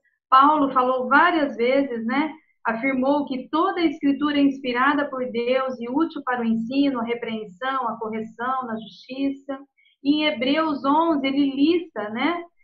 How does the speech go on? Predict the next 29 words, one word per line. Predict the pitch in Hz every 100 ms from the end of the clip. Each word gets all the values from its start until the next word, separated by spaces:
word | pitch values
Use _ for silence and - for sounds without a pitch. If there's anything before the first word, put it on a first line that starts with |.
| - - -
É, | 226 226 233
muitos | 349 440 392 302
dos | 277 254
homens | 285 320 359 330 285
e |
mulheres | 294 285 254 277 285 -
que | 285
foram | - 262 269 269
heróis | 262 254 262 254
da | 277 277
fé. | - 208
E | 233
assim | 285 285 415 427
por | 403
diante, | 320 285 254 247
a |
gente | 247 226
ficaria | 294 285 294
aqui | 285 320
citando | 320 - 311 311 269
várias, | 285 302 277 214 214
né? | 254
Como | 262 269
a | 269
Cláudia | 269 269 277
falou, | 269 254 247
são | 254 285
muitas | 285 339 381 277 247
referências. | 240 233 226 190 190 180